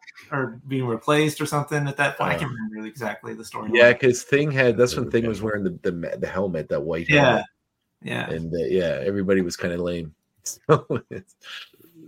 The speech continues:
Speaker 2: Yeah.
Speaker 3: yeah. Although the, I was, I, this, what got me started on this was when they redesigned some of the characters in Batman, the animated series between season three and four.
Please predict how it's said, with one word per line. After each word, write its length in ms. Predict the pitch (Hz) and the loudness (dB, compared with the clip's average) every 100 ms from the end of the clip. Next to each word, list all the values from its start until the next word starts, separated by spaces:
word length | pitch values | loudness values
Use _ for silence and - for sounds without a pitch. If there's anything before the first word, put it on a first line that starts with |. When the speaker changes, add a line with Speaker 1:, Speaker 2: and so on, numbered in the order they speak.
| - | -18
Speaker 2:
Yeah. 140 | - 98 | -2 2
Speaker 3:
yeah. 160 | 92 - - 85 | 2 2 -6 0
Although 320 | 120 123 127 120 | 4 8 8 8
the, 140 | 117 113 - | 2 -8 2
I 140 | 113 120 | 6 6
was, 220 | 113 - 120 | 4 -2 0
I, 100 | 120 | 2
this, 360 | 113 123 - 127 | 2 0 -2 -4
what 160 | 123 | 4
got 140 | 147 131 | 4 4
me 80 | |
started 320 | - 117 113 101 | 2 4 6 4
on 120 | 95 | 0
this 220 | 92 - | -2 -2
was 220 | 95 92 | -2 -2
when 160 | 95 95 | -2 0
they 180 | 92 92 | 0 -2
redesigned 560 | 101 95 92 92 95 | -2 -2 -2 -2 -2
some 160 | 95 87 | -2 -6
of 60 | |
the 80 | 85 | -8
characters 500 | - 92 90 90 - 82 | -2 -2 -2 -6 -8 -8
in 180 | 87 | -10
Batman, 580 | 80 82 87 87 87 82 | -6 -6 -6 -6 -10 -10
the 140 | 78 87 | -10 -6
animated 340 | 92 82 80 | -6 -8 -12
series 340 | - 67 71 - | -10 -8 -10 -14
between 240 | - 85 | -16 -12
season 420 | - 82 85 78 | -10 -10 -10 -14
three 220 | - 90 80 | -6 -4 -4
and 100 | 78 | -8
four. 380 | 90 95 127 | -4 0 -2